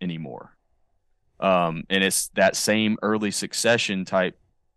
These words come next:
habitat that we were talking about related to providing high-quality deer nutrition earlier. Um, and so you have to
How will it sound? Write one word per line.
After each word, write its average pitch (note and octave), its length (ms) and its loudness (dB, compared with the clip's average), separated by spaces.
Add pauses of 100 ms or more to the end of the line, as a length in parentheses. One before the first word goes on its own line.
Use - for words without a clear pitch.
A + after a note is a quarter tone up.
(140)
habitat G#2+ 560 2
that F2+ 80 -8
we F#2 100 -6
were F2+ 100 -6
talking G2 340 2
about F#2 340 2
related F#2 400 -4
to - 100 -12
providing F#2 640 0 (140)
high-quality F#2+ 540 0
deer G2 220 -4
nutrition F2 500 -6
earlier. E2 500 -8 (760)
Um, F2+ 420 2
and G2 180 -2
so F#2 440 2
you G2+ 180 -4
have A#2 280 2
to G2 300 -2